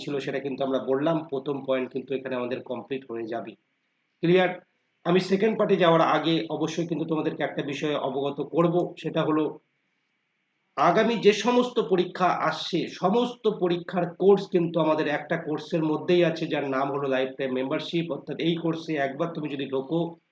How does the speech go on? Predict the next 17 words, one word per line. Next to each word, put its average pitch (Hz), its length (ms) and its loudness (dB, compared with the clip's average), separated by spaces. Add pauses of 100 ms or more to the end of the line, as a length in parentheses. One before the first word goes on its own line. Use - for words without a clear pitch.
(320)
তাহলে 156 540 0 (180)
আর 165 260 2
কিন্তু 175 340 0
কোনোদিন 180 640 2
কোনো 185 220 2
রকম 180 340 2
পেমেন্ট 160 320 0
করতে 156 300 -4
হবে 160 200 -2
না 156 80 0
পরবর্তী 143 540 -2
যে 139 160 -2
কোনো 165 200 -2 (100)
পরীক্ষার 139 300 -6
প্রিপারেশন 131 520 -4
নেওয়ার 123 340 -2
জন্য। 120 460 -4